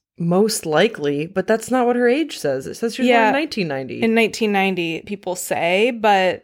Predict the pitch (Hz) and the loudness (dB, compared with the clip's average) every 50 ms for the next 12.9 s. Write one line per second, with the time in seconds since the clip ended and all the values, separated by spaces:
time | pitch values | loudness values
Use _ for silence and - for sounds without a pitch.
0 | - - 202 190 180 180 175 - - 202 196 196 196 185 185 196 196 190 - 202 | -6 -2 0 2 2 0 0 0 0 2 2 2 2 0 -2 -2 -2 0 0 -2
1 | 185 - 180 180 185 185 - - 202 196 202 208 202 - - 202 190 185 185 - | -2 -2 -4 -4 -4 -4 -2 0 2 2 2 2 0 0 -2 0 0 0 0 0
2 | 202 185 180 175 - - - - - 190 165 175 185 185 - - - - - - | 0 0 0 -2 -4 -8 -10 -6 -4 -2 -2 -2 -2 -4 -6 -8 -8 -8 -10 -12
3 | - _ _ _ _ _ _ _ _ - - - - 196 185 185 185 180 - - | -18 _ _ _ _ _ _ _ _ -8 -4 -2 0 2 2 2 0 0 -2 -2
4 | 147 170 208 240 254 254 220 190 202 208 - - 175 170 170 - 190 156 165 - | 0 2 2 2 2 0 -2 -2 -2 -2 -2 -2 -2 -2 -2 -2 -4 -4 -4 -6
5 | - - - 87 - 85 80 78 - 240 - 220 214 - - - 226 202 202 - | -6 -8 -6 -6 -4 -4 -4 -4 -4 -2 -2 -2 -2 -2 -4 -2 0 0 0 -2
6 | - - 208 185 180 170 170 180 190 185 - - 214 - - - - - 220 226 | -2 -2 -2 -2 -2 -2 -4 -4 -6 -8 -8 -8 -8 -8 -8 -8 -8 -8 -8 -8
7 | 220 220 214 226 - 226 220 - - 196 - - 220 226 - - - - - - | -8 -8 -6 -6 -8 -8 -10 -10 -10 -12 -10 -10 -12 -12 -12 -10 -10 -10 -10 -10
8 | - - - - 247 - - 220 240 302 254 170 135 87 127 175 175 - - - | -10 -12 -12 -14 -12 -2 0 2 2 4 2 2 0 0 -2 -2 -2 0 0 -2
9 | 240 220 - 240 233 233 220 190 220 208 185 170 165 160 170 175 185 185 185 180 | -2 -2 0 0 0 2 2 2 0 0 2 2 2 2 4 4 4 2 2 0
10 | 175 160 - - - 185 175 170 160 - - 147 156 185 240 190 156 143 143 135 | -2 -2 -2 -4 -4 -2 -2 -2 -4 -2 -2 -2 0 0 0 0 0 -2 0 -2
11 | - 135 - 139 143 147 143 143 156 143 156 156 - 156 156 156 156 - - 170 | -4 -6 -6 -6 -6 -6 -6 -6 -2 0 0 0 0 0 -2 -2 -2 -2 -2 -2
12 | 151 151 151 139 160 180 180 165 143 - - 85 - - 143 143 143 - | -2 -2 0 0 0 2 2 0 -2 -4 -6 -10 -8 -6 -6 -6 -6 -8